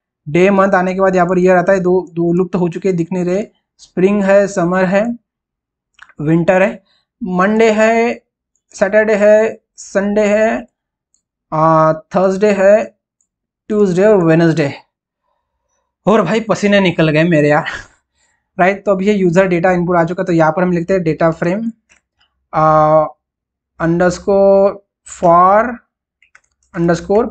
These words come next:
pred करते हैं। तो इसको भी एक बार यहाँ से कॉल कर लेते हैं हम यहाँ पे। तो भाई हमारा डेटा फ्रेम है,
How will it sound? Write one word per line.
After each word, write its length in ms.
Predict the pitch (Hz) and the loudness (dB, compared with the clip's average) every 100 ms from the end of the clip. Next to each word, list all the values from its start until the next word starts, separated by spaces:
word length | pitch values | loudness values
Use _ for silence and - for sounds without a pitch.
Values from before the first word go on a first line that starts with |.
| - | -4
pred 280 | 175 160 | -2 -2
करते 260 | 160 131 - | -2 -6 -8
हैं। 100 | 143 - - - _ _ _ _ _ _ | -16 -16 -20 -20 _ _ _ _ _ _
तो 80 | - | -8
इसको 220 | 151 - | -8 -6
भी 100 | 180 | -4
एक 80 | 165 | -2
बार 140 | 170 170 | 0 0
यहाँ 120 | 156 | 0
से 120 | 185 | -4
कॉल 300 | - 151 165 | -4 0 0
कर 160 | 165 170 | 0 -2
लेते 260 | 160 160 | -2 -2
हैं 80 | 160 | -4
हम 120 | 156 | -4
यहाँ 200 | 156 151 - | -6 -8 -12
पे। 180 | 170 202 - - - _ _ _ _ _ - - _ _ _ _ - - _ | -12 -14 -16 -20 -20 _ _ _ _ _ -20 -20 _ _ _ _ -20 -20 _
तो 60 | 165 | -4
भाई 140 | 160 | 0
हमारा 260 | 170 156 175 | 2 2 0
डेटा 260 | 151 139 165 | -4 -6 -4
फ्रेम 200 | 165 170 | -2 -2
है, 200 | 202 | -4